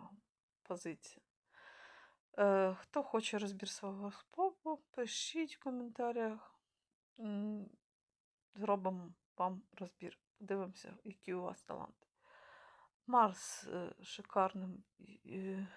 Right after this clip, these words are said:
Юпітером, з, е,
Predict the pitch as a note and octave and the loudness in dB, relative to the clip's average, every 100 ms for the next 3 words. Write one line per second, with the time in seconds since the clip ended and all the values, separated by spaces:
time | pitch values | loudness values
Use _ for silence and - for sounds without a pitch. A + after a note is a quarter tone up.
0 | - - - _ _ _ A3 G#3+ G#3+ - | -18 -20 -20 _ _ _ -10 -8 -8 -4
1 | D#4+ - C#4 A#3+ A#3+ A3+ - _ _ - | -4 0 2 4 2 -6 -14 _ _ -20
2 | - - - - _ _ B3 G#3+ G#3 G3+ | -20 -20 -20 -20 _ _ -4 -2 -4 -2
3 | G#3 G3+ G3+ G3 G3 F#3+ | 2 2 2 0 0 -2